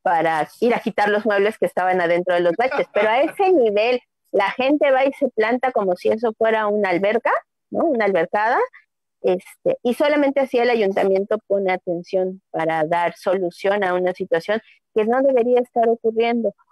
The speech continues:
O, por ejemplo, dan permisos a las, eh, a los prestadores de servicio de telefonía, de telecomunicaciones, dejan registros abiertos, y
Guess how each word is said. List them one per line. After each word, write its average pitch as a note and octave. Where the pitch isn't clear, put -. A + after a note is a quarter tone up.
O, B3+
por C4
ejemplo, A3+
dan A3+
permisos A#3
a F3+
las, E3
eh, F3+
a F#3+
los G3
prestadores A3+
de G#3
servicio G3
de G3
telefonía, F#3
de D#3+
telecomunicaciones, E3+
dejan A#3+
registros G3+
abiertos, E3+
y B3